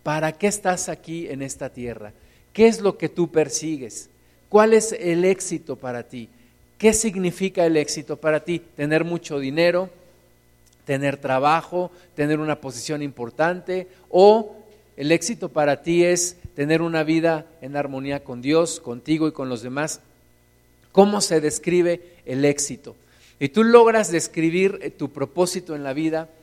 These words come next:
ya tienes un gran avance, porque entonces te vas a poder enfocar en ese propósito. Identificar en qué etapa de tu vida estás y cuáles son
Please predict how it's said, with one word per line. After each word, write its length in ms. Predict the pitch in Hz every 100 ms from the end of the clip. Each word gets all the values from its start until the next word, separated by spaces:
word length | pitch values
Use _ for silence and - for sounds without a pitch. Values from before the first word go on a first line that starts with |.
| _ _ -
ya 220 | 156 165
tienes 420 | 165 156 147 -
un 160 | - 139
gran 240 | 135 135
avance, 460 | 131 120 117 - 123
porque 280 | - 120 131
entonces 420 | 127 151 156 156
te 80 | 139
vas 200 | 139 139
a 120 | 139
poder 360 | 127 131 143 - - _
enfocar 720 | 131 127 131 120 156 175 208 - - _ -
en 200 | 131 135
ese 380 | 147 - 180 196 - _
propósito. 720 | 131 117 123 120 - 110 107 - _ _ _ _ _ _
Identificar 920 | 147 156 156 165 160 160 190 202 202 - - _ _ _ _ _ _
en 220 | 175 170
qué 140 | 156 196
etapa 440 | 196 190 190 190
de 120 | 170
tu 200 | 160 156
vida 220 | 156 175 175
estás 520 | 170 190 180 - - _ _ _ _ _ _ _ _ _
y 120 | 170
cuáles 460 | - 185 190 196 190
son 320 | 196 190 185